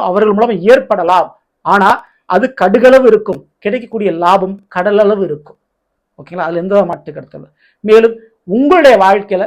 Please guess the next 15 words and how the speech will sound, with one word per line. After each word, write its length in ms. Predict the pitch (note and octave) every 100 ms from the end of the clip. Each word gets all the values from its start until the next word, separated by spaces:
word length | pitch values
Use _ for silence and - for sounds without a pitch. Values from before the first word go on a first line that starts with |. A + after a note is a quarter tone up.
| - -
ரிஷபராசிக்காரங்க 680 | A#3+ A#3+ G3+ F#3 D3+ F3+ - _ _ E3
உறவுகளால், 600 | G3+ D4 C#4+ A#3+ B3+ C#4+ C#4 F#3
நண்பர்களால் 600 | E3 G#3 G#3+ G#3 G#3 E3+ - _ _ -
ஏதாவது 240 | F3 A#3+ A3+
ஒரு 100 | F#3+ -
பிரச்சனை 340 | G3+ G#3+ C#4+ G#3+
ஏற்படுது, 360 | G3 E3+ D3 D3 - _ E3+ E3
மன 200 | A3 C4+ F#3
வருத்தம் 420 | G3+ A#3 C4 G#3
ஏற்படுது, 360 | G3 E3 D#3 D#3+ - _ F#3+
நான் 200 | G3+ G3+
கஷ்டத்துல 380 | A3+ - A3 F3+
அடைஞ்சிட்டேன், 340 | D3+ D3 D#3 D3 G#3
நான் 160 | F#3+ F3
நஷ்டப்பட்டுட்டேன், 760 | G#3 - - G3 E3+ D3+ E3+